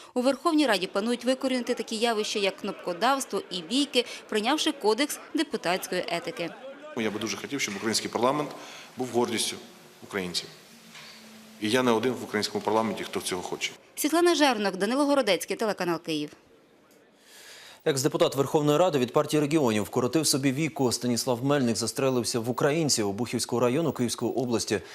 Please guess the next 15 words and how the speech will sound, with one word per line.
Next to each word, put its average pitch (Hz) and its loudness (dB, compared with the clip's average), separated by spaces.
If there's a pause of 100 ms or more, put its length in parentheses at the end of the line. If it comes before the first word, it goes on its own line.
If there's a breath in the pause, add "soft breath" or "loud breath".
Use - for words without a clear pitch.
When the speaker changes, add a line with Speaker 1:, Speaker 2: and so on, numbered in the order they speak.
(140 loud breath)
Speaker 3:
Про 151 -4
це 147 2
повідомляють 113 2
Українські 117 0
новини 139 0
з - -4
посиланням 117 0
на 107 0
начальника 113 0
прес-служби 113 0
обласної 107 0
міліції 110 0
Миколу 101 -2
Жуковича. 101 0 (340 loud breath)
Тіло 147 2